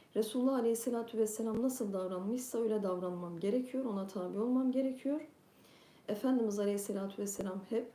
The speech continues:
Hudeybiye'de de olsun iki tarafı bulma, yani düşman kuvvetleriyle de münafıklarla da karşı karşıya geldiğinde iki tarafı bulma, hakkı gözetme, sabretme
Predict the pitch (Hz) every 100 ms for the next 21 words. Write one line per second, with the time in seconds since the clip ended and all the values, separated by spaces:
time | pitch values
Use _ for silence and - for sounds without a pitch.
0 | - 208 226 226 214 196 185 180 180 -
1 | 208 202 269 254 214 196 185 185 180 175
2 | 190 - - - - 185 185 196 - 269
3 | 294 240 214 208 196 196 190 180 180 190
4 | - 196 196 196 202 247 240 226 208 185
5 | 190 202 202 - 202 196 202 202 190 185
6 | 185 196 240 285 - - - - 208 262
7 | 262 220 214 220 208 - 196 202 208 277
8 | 294 226 214 262 220 196 180 180 - 190
9 | 247 254 - _ _ _ _ _ _ _
10 | _ _ - - - 240 220 190 - 175
11 | 202